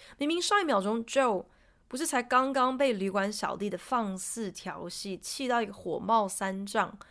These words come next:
而且呢，还充满睿智的开导 Jerry 说，“你现在知道另外一半人口他们的处境是怎样的凄惨吗？”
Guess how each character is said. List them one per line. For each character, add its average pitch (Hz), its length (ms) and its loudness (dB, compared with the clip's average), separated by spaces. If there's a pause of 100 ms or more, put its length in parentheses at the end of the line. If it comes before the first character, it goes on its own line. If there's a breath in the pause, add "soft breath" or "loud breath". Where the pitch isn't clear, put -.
(300 loud breath)
而 269 120 0
且 320 140 -4
呢， 247 220 2
还 202 460 0
充 - 300 -6
满 285 280 0
睿 269 300 -2
智 233 300 -6
的 170 360 -2
开 269 420 0
导 - 440 2
Jerry 196 400 0
说 175 320 -2
，“你 175 100 -8
现 202 140 -6
在 247 120 2
知 208 140 -4
道 214 320 6 (260 loud breath)
另 254 120 2
外 240 80 2
一 - 20 0
半 233 220 4
人 190 160 0
口 - 380 0 (280 soft breath)
他 - 220 0
们 196 380 -2
的 202 80 -4
处 - 240 -8
境 190 320 -4
是 202 160 -10
怎 196 160 -4
样 180 160 -2
的 156 120 -2
凄 - 220 -4
惨 - 240 -8
吗？” - 280 -8